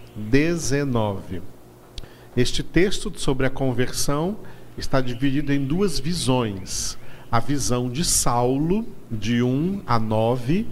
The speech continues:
nós já terminamos esse texto, e nós estamos agora na visão de Ananias, versículos de dez a dezenove. Então,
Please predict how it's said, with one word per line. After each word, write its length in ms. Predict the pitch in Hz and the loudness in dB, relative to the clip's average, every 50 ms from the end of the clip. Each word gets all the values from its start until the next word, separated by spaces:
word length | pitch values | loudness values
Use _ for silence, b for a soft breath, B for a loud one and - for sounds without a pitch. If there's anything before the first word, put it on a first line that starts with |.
| B B B B B - | B B B B B -2
nós 220 | 110 120 120 113 | 0 2 2 2
já 120 | - 120 120 | 2 2 0
terminamos 800 | - - - 143 135 135 131 123 117 113 123 143 160 156 131 110 | 2 2 2 2 4 4 2 0 0 0 0 0 -2 -2 -2 -2
esse 220 | 117 110 - - | -2 -2 -2 -4
texto, 640 | 104 - - 120 120 139 - - - - - 233 240 B B B B B B B B - | -4 0 2 2 2 2 2 0 -2 0 0 0 0 B B B B B B B B 0
e 40 | 135 | 2
nós 220 | 131 135 127 131 | 2 2 2 2
estamos 400 | 135 - - - 151 147 151 135 | 0 2 2 2 2 2 0 0
agora 400 | 143 139 127 131 131 139 139 135 | 0 0 2 2 2 2 2 2
na 220 | 127 123 127 131 131 | 0 0 0 0 0
visão 720 | 131 127 104 98 143 185 170 - 113 135 151 170 185 196 | -2 -4 -4 -4 -2 -2 -2 0 0 2 2 2 0 0
de 180 | 165 160 175 170 | 0 2 2 2
Ananias, 880 | 165 170 175 185 190 175 156 156 175 175 160 127 104 95 90 - - | 2 2 2 2 2 2 2 2 0 2 2 2 2 2 0 0 0
versículos 720 | - 107 120 123 - - - - 139 - - 147 139 113 | 2 2 4 4 4 2 2 0 0 0 2 0 0 2
de 100 | 104 117 | 2 0
dez 840 | 113 - - 117 117 123 135 160 190 208 - - - - - - B B B B B B - | 0 2 4 4 4 4 2 0 -2 -2 -2 0 0 0 -2 -2 B B B B B B -2
a 420 | 123 117 123 123 131 147 165 170 B B B B B B B B | 2 4 4 4 4 2 0 -4 B B B B B B B B
dezenove. 1120 | - 107 107 120 151 170 175 156 147 160 165 156 135 123 120 117 110 104 98 92 92 107 | -10 -2 2 4 4 4 4 2 0 0 0 2 2 2 2 2 2 0 -2 -2 -2 -2
Então, 480 | 107 101 - 123 120 120 127 143 156 | -2 0 0 2 2 2 2 0 -2